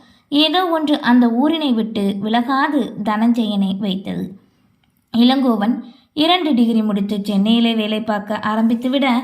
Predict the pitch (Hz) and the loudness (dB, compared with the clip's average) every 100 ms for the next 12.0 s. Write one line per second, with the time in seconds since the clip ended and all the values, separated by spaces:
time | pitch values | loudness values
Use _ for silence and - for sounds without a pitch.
0 | - - _ _ - 311 320 302 285 277 | -6 -18 _ _ -4 0 0 2 0 -2
1 | 285 - 240 247 269 247 214 - 208 196 | -4 -2 0 0 0 0 0 -2 -4 -4
2 | 196 233 247 - 226 220 214 98 92 - | -2 -2 -2 -2 -2 0 -2 -4 -6 -8
3 | 95 - - _ _ _ - 277 285 254 | -10 -12 -18 _ _ _ -2 0 2 2
4 | 233 285 330 339 302 294 247 233 240 233 | 2 2 -2 -4 -2 0 2 4 4 4
5 | 247 254 247 240 240 226 220 247 - 427 | 0 2 4 6 4 2 -4 -6 -6 -4
6 | 453 277 226 185 196 294 403 480 294 240 | 0 2 2 -2 -4 -4 -2 -2 -2 -2
7 | 226 220 208 196 196 220 214 202 196 190 | -4 -4 -4 -4 -4 -4 -4 -4 -4 -4
8 | 196 190 190 190 - _ _ _ _ - | -2 0 -2 -4 -12 _ _ _ _ -8
9 | 311 311 294 262 240 269 302 302 233 202 | -4 0 0 0 -2 -2 -2 0 0 -2
10 | 220 - - 262 269 302 302 277 254 240 | -6 -8 -6 -2 -2 -2 -2 0 2 2
11 | 220 220 196 196 202 254 214 190 190 | 2 -2 -2 -2 0 2 2 0 -4